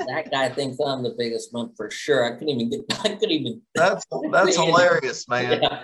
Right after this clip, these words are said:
Speaker 2: You'll, you'll never forget that handshake, will you? <laughs>
Speaker 1: I have another handshake story, but I broke my arm and they didn't know it. And I was racing. I shook this guy's hand, just met him. <laughs> And
Speaker 2: Really?
Speaker 1: years later, I'm duck hunting with him. He's like, "Man, I thought you were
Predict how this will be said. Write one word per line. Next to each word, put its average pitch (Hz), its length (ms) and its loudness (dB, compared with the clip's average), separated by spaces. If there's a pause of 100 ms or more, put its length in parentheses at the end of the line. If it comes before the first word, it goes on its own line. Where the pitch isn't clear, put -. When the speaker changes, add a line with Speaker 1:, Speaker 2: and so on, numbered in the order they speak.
Speaker 2:
You'll, 156 200 -6
you'll 165 200 4
never 214 180 8
forget 190 380 4
that 214 180 8
handshake, 160 580 2
will 160 160 0
you? 131 160 -4 (160)
<laughs> - 120 -12
Speaker 1:
I 320 400 -2 (320)
have 151 240 4
another 143 360 4
handshake 104 520 -4
story, 104 380 -6
but 98 140 -4
I 104 160 -2
broke 120 280 2
my 101 100 -6
arm 110 280 -2
and 101 120 -2
they 107 100 0
didn't 104 220 -4
know 107 240 -2
it. 95 80 -6
And 95 100 -12
I 98 60 0
was 95 220 -6
racing. 101 420 -10
I 95 100 -12
shook 101 300 -10
this 98 180 -16
guy's 98 300 -4
hand, 104 360 -10 (520)
just 104 240 -6
met 107 260 0
him. - 200 -4 (120)
<laughs> - 140 -12 (1000)
And 117 120 4
Speaker 2:
Really? 120 320 4
Speaker 1:
years 139 320 4
later, 135 280 6
I'm 113 200 4
duck 120 240 4
hunting 104 320 -2
with 107 180 -4
him. 113 160 -12
He's - 140 -20
like, 113 180 -10
"Man, 160 140 -8
I 165 180 -6
thought 156 220 -2
you 135 120 -2
were 98 280 -8